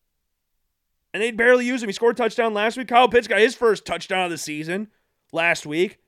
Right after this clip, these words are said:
Of course, now he's not on my team. But potential-wise, Kyle Pitts is insane. Like, I remember he was the generational prospect in regards to tight ends. And the, the Falcons just don't use him because Arthur Smith's a run-first head coach.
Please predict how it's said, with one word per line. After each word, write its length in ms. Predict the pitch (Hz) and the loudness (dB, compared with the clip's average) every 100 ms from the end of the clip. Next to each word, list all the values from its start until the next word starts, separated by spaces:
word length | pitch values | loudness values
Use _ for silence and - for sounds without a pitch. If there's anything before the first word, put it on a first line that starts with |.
| _ | _
Of 80 | 151 | -4
course, 260 | 208 196 | 0 0
now 160 | 196 190 | 0 -2
he's 120 | 170 | -2
not 160 | 185 180 | -2 -4
on 80 | 165 | -4
my 100 | 143 | -8
team. 380 | 220 247 214 190 _ _ _ _ | -8 -6 -6 -8 _ _ _ _
But 200 | - 220 | -6 -4
potential-wise, 680 | 208 226 247 262 277 220 185 | -4 -2 -2 -2 2 2 2
Kyle 240 | 185 208 202 | -2 -2 0
Pitts 200 | 214 208 | -4 -6
is 100 | 214 | -10
insane. 500 | 220 220 262 202 - _ _ _ _ _ _ _ | -6 -6 -6 -8 -12 _ _ _ _ _ _ _
Like, 120 | 220 | 2
I 40 | 277 | 4
remember 280 | 285 254 233 | 4 4 2
he 160 | 240 | 0
was 180 | 262 214 | -2 -4
the 80 | 185 | -4
generational 840 | 170 240 277 233 233 247 226 220 | -2 0 0 0 -2 -2 -2 -2
prospect 480 | 185 196 208 202 143 | -2 -2 0 -2 -6
in 60 | 151 | -2
regards 260 | 156 160 | -2 -2
to 80 | 131 | -4
tight 240 | 160 147 | -2 0
ends. 300 | 135 110 78 _ _ _ _ _ _ _ - | 0 -4 -12 _ _ _ _ _ _ _ -4
And 140 | 190 | 0
the, 180 | 202 185 - | 2 0 -6
the 180 | 180 180 | -2 0
Falcons 380 | 202 208 190 165 | 4 2 2 -6
just 120 | 160 | -4
don't 220 | 185 180 | -2 -2
use 240 | 160 254 180 | -4 -4 -4
him 260 | 160 202 - _ _ | -4 -6 -12 _ _
because 300 | 185 208 202 | -2 0 2
Arthur 240 | 190 208 | 2 0
Smith's 260 | 208 214 220 | -2 -4 -4
a 40 | |
run-first 460 | 202 214 226 220 214 | 0 0 2 0 2
head 160 | 233 214 | -2 0
coach. 460 | 240 269 - - | 0 0 -4 -16